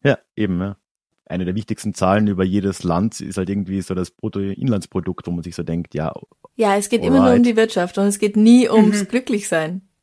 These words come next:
Speaker 1: Ja.
Speaker 2: Ja,
Speaker 1: Ja.
Speaker 2: ich schließe mich dem voll und ganz an.
Speaker 1: <laughs> Oh, deswegen lässt du mich zuerst gehen. Okay, cool.
Speaker 2: <laughs>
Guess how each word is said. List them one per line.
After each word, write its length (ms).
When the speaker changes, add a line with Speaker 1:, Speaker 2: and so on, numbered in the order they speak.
Speaker 1:
Ja. 140
Speaker 2:
Ja, 140
Speaker 1:
Ja. 80
Speaker 2:
ich 180
schließe 300
mich 120
dem 180
voll 220
und 140
ganz 220
an. 340
Speaker 1:
<laughs> 60
Oh, 320
deswegen 280
lässt 160
du 60
mich 140
zuerst 320
gehen. 160
Okay, 360
cool. 200
Speaker 2:
<laughs> 1300